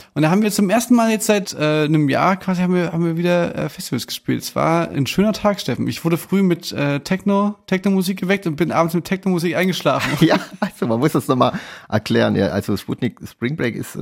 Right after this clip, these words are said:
Speaker 2: ein Festival da in der Nähe auf Halle oder auf wo? Ja, irgendwie so. Äh, wir haben da auch schon des Öfteren mal gespielt und es ist jedes Mal aufgefallen, dass es sich auch in gewisser Weise abhebt von den anderen Festivals.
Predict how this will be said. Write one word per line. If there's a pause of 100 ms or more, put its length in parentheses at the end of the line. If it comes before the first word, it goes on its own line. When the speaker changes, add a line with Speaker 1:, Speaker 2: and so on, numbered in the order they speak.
(140)
Speaker 2:
ein
Festival
da
in
der
Nähe
auf
Halle
oder
auf
wo?
Ja,
irgendwie
so. (600)
Äh, (260)
wir
haben
da
auch
schon
des
Öfteren
mal
gespielt
und
es
ist
jedes
Mal
aufgefallen,
dass
es (360)
sich
auch
in
gewisser
Weise
abhebt
von
den
anderen
Festivals.